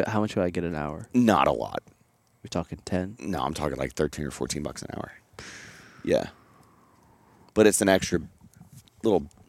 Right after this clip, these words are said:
Speaker 2: bump, you know, li-,
Speaker 1: True.
Speaker 2: a
Speaker 1: It'd be
Speaker 2: little,
Speaker 1: fun.
Speaker 2: little extra something in the pay.
Speaker 1: It'd be fun to work with you.
Speaker 2: Yeah. Well, no, it wouldn't. That's what I wanna kinda
Speaker 1: Okay,
Speaker 2: dive into.
Speaker 1: okay, let's get
Speaker 2: Because
Speaker 1: into it,
Speaker 2: there's a
Speaker 1: John.
Speaker 2: difference between, like, Corey,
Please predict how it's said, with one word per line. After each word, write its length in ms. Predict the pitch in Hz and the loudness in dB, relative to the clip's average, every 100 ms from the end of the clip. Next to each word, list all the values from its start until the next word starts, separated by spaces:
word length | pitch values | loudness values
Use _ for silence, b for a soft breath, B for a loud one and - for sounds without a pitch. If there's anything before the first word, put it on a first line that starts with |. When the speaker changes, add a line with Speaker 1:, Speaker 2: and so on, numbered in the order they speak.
| - | -18
Speaker 2:
bump, 380 | 101 104 104 117 - - | 2 6 6 4 -6 -6
you 140 | 120 107 | -2 0
know, 120 | 101 | 0
li-, 100 | 110 - - | -2 0 4
Speaker 1:
True. 100 | 120 | 4
Speaker 2:
a 60 | 131 | 4
Speaker 1:
It'd 60 | 151 | 4
be 60 | |
Speaker 2:
little, 160 | - 202 | 6 8
Speaker 1:
fun. 100 | - | 8
Speaker 2:
little 180 | 202 202 | 10 8
extra 240 | - - - | 8 4 6
something 280 | 190 - | 6 6
in 60 | 170 | 4
the 60 | 165 | 4
pay. 240 | 143 117 | 8 10
Speaker 1:
It'd 100 | 127 | 8
be 100 | 196 | 4
fun 200 | 190 175 | -2 -4
to 60 | 165 | -2
work 240 | 156 214 | -2 -2
with 180 | 214 - | -6 -6
you. 160 | - 117 | -8 6
Speaker 2:
Yeah. 240 | 147 151 - - | 8 8 6 6
Well, 200 | 101 90 | 6 8
no, 180 | 90 78 | 6 4
it 40 | 80 | 2
wouldn't. 260 | 80 - _ - | -4 -10 _ 2
That's 200 | 98 - | 4 4
what 100 | 78 | 2
I 40 | |
wanna 240 | 76 73 78 - - - - | 0 -6 -10 -16 -20 -20 -4
kinda 200 | 98 - | -2 0
Speaker 1:
Okay, 140 | 95 | 0
Speaker 2:
dive 180 | 78 76 | 0 2
into. 100 | 92 104 | 4 4
Speaker 1:
okay, 220 | 98 95 | 4 4
let's 180 | 95 101 | 2 -2
get 140 | - 110 | 2 4
Speaker 2:
Because 260 | 113 123 123 | 8 8 10
Speaker 1:
into 20 | |
it, 40 | |
Speaker 2:
there's 160 | 117 110 | 10 10
a 40 | |
Speaker 1:
John. 100 | 135 156 | 10 8
Speaker 2:
difference 300 | 131 143 - | 8 6 4
between, 360 | 104 - 92 | 2 2 4
like, 200 | 85 82 | 4 2
Corey, 580 | - 101 90 92 92 | 4 4 8 8 8